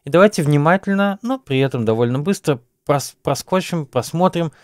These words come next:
все остальные. У нас здесь, по сути, три объявления осталось. Есть ли здесь где-нибудь о ремонте?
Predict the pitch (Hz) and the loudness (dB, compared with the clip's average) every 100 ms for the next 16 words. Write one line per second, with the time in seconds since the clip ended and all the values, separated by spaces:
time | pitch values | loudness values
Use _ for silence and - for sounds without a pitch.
0 | _ - - 156 - 170 147 101 113 127 | _ -8 0 0 2 0 0 -2 -6 -8
1 | - 135 156 - - 135 113 123 127 117 | -4 -4 -4 -4 -2 0 -2 -4 -4 -2
2 | 110 - - 165 202 - _ _ _ _ | -4 -6 0 2 2 0 _ _ _ _
3 | _ 113 151 185 202 180 175 131 - 123 | _ -4 0 0 0 -2 -4 -6 -4 -4
4 | 123 120 - 123 127 104 87 - | -4 -6 -4 -4 -2 -6 -8 -16